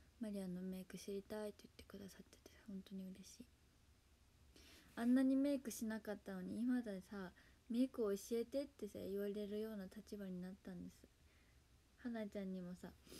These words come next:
「そのマリアちゃんの涙袋のキラキラ知りたい」とかさ、メイクさんにもさ、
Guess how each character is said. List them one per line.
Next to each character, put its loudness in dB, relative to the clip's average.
「そ 2
の 8
マ 8
リ 6
ア 6
ち 0
ゃ 0
ん 0
の 0
涙 0
袋 0
の -2
キ -8
ラ -2
キ -8
ラ -2
知 -6
り -2
た -4
い」 -6
と -18
か -14
さ、 -16
メ 0
イ 0
ク -12
さ 2
ん 2
に 0
も -2
さ、 -6